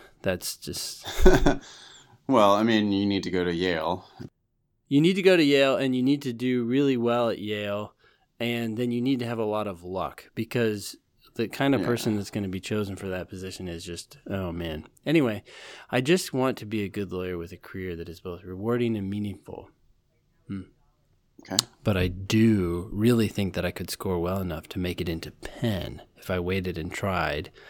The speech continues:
Speaker 1: the L sat twice more. Also, if I did wait and reapply, I would also take your standard advice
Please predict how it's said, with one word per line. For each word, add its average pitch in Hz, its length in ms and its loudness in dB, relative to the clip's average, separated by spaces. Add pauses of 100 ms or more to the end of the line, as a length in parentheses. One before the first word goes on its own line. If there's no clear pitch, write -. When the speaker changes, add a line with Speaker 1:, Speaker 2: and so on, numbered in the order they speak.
(380)
Speaker 1:
the 95 140 -4
L 95 120 -4
sat - 440 -6
twice - 520 -6
more. 80 500 -8 (220)
Also, 123 420 6
if - 140 -4
I 92 80 -4
did 104 180 -4
wait 90 180 -4
and 82 80 -8
reapply, 98 500 -8
I 95 60 -6
would 95 160 -6
also 107 420 -4
take - 340 -8
your 85 120 -8
standard 127 600 4
advice 82 600 -4